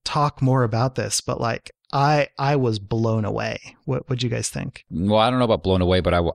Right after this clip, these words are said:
Speaker 2: I was surprised. Um, I really didn't see it coming, but, uh, you know, but then, you know, as soon as you find out, you watch the videos, you read the articles, and then the more I read and,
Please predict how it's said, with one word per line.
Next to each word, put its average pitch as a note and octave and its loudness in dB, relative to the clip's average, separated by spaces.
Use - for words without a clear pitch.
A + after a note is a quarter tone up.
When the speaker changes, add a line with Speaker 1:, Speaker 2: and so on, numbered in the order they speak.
Speaker 2:
I F2 0
was G2 2
surprised. F2+ 0
Um, D2+ 2
I D2+ -2
really F2+ 0
didn't D#2+ -2
see - -2
it D2+ 0
coming, E2 0
but, E2+ 0
uh, D2+ 0
you C3 0
know, C#3+ 6
but A2 -2
then, B2 2
you C3+ -2
know, A2+ 4
as G2+ 2
soon C3+ 2
as A#2+ 0
you G2+ -2
find G2+ 0
out, G#2 0
you E2+ -4
watch E2+ 0
the F#2 0
videos, G2+ 0
you F2+ 0
read F#2 0
the F2 0
articles, F#2+ 0
and A2 2
then G2+ 0
the G#2+ 2
more G2+ 4
I G2 4
read F#2 0
and, F2 0